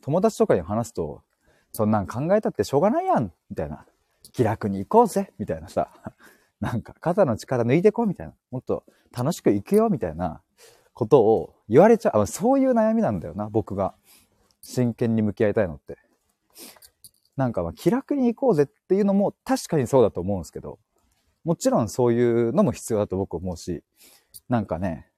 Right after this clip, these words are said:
時にはそうやって軽く流すみたいなのもめっちゃ大事だと思うんですけど、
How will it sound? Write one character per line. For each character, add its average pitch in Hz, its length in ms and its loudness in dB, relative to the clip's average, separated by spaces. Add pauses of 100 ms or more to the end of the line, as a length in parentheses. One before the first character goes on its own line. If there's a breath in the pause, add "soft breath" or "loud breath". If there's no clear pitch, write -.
時 143 240 -4
に 127 100 2
は 85 280 -4 (100)
そ 98 240 -4
う 92 40 -2
や 90 60 -8
っ - 20 -16
て - 400 -4 (500 soft breath)
軽 127 200 -2
く 120 100 -2
流 110 200 -2
す 101 120 -8
み 78 100 -10
た 82 100 -8
い 78 40 -8
な 78 100 -12
の 78 80 -12
も 98 260 -8 (120)
め 117 100 -4
っ - 100 -10
ち - 80 0
ゃ 139 40 2
大 123 160 4
事 113 60 -2
だ 92 60 -2
と 87 100 -10
思 85 80 -8
う 80 40 -8
ん - 20 -8
で 73 60 -14
す - 100 -20
け - 80 -16
ど、 - 280 -10